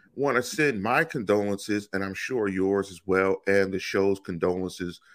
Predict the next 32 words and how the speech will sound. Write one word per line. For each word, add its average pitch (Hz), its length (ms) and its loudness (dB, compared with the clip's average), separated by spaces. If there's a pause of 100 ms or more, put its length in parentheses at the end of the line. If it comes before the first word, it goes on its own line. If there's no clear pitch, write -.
(280)
to 104 140 -4
the 85 120 0
family 101 720 2
of, 90 440 -2 (1500)
of - 200 -10
course, 90 320 -4
Dwayne 87 440 -6
Haskins. 92 720 -8 (600)
Um, 92 560 -2 (400)
you 98 80 -2
know, 90 120 2
God 95 360 0
rest 101 260 -2
his 82 180 -8
soul, 110 540 -4 (420)
and 90 200 0
hopefully, 120 720 0 (120)
you 131 140 -2
know, 110 260 0 (640)
hopefully 120 320 2
his 110 180 0
family 110 480 2
can 101 240 -8
get - 300 -2
some 95 160 -8
peace - 600 -10 (520)
and, - 100 -4
and 101 200 -2
get 120 180 2
some 101 160 -8
peace 104 320 -10
soon, 123 480 -6